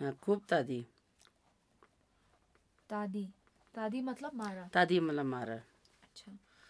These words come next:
Speaker 2: अम, तो ये जैसे ना दो लोग के बीच में बातचीत चल रही है, तो मैं पूछती हूँ कि, अ, "जब, अ, तुम घर लौटे तो क्या तुम्हारा भाई वहाँ था?" तो दूसरा बंदा कहता है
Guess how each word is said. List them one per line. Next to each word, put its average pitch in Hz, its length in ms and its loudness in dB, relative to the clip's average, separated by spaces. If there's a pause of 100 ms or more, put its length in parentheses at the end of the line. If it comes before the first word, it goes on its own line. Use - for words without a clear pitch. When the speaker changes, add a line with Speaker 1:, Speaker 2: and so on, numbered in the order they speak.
(580)
Speaker 2:
अम, 220 440 -4 (1500)
तो 277 100 -2
ये 269 200 0
जैसे 285 300 -2
ना 320 140 -2
दो 269 180 2
लोग 285 220 -2
के 311 80 -8
बीच 262 240 -6
में 294 100 -6
बातचीत 226 360 -2
चल 214 180 -2
रही 208 140 -2
है, 320 160 -6 (440)
तो 262 260 4
मैं 254 300 0
पूछती 254 360 -6
हूँ 247 240 -4 (120)
कि, 254 280 -8 (400)
अ, 202 360 -2 (120)
"जब, 220 400 0
अ, 208 220 2
तुम 247 340 -4
घर 220 200 0
लौटे 233 360 -2
तो 285 120 -8
क्या 240 200 -2
तुम्हारा 233 400 -2
भाई 214 240 0
वहाँ 220 240 -4
था?" 269 260 -4 (480)
तो 254 360 0
दूसरा 226 340 -4
बंदा 247 280 -4
कहता 233 340 -6
है 339 160 -4